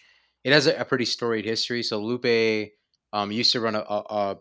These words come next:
a podcast, and, or not a podcast, I guess it was a radio show. I'm so used to podcasts now, but he had a radio show in Chicago called, uh, F and F Radio. And this is something that I used to listen to on a weekly basis. It used to come in on Mondays, eight P M or nine P M Chicago time. I don't quite remember.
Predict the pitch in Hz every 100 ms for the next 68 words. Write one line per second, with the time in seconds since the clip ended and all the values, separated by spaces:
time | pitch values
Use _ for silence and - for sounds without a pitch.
0 | _ _ - - 117 - 107 104 107 -
1 | 107 104 131 - 98 - 92 87 98 101
2 | 104 95 95 98 95 87 95 98 92 107
3 | 101 95 101 90 _ - 95 101 95 95
4 | - 95 95 101 98 - - _ 131 127
5 | 127 135 120 127 110 107 - 110 107 104
6 | 107 101 101 - 101 110 117 107 107 101
7 | 98 95 - _ _ _ - 113 127 127
8 | 123 117 110 110 - 107 - 104 107 101
9 | 98 98 98 98 107 - 104 98 98 -
10 | 104 - 107 110 107 101 101 104 104 104
11 | 101 101 95 - 113 117 113 104 104 104
12 | 101 98 98 104 107 101 98 113 101 101
13 | 98 101 98 98 104 104 98 98 110 107
14 | 98